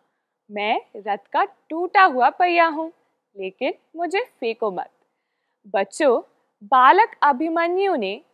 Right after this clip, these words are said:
महारथियों से मुकाबला करने के लिए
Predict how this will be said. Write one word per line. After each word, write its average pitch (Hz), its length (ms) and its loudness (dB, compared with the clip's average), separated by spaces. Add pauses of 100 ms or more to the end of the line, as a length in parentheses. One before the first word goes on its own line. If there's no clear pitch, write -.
महारथियों 294 720 -4
से 415 180 -4
मुकाबला 226 600 -2
करने 190 380 -6
के 185 160 -12
लिए 185 260 -8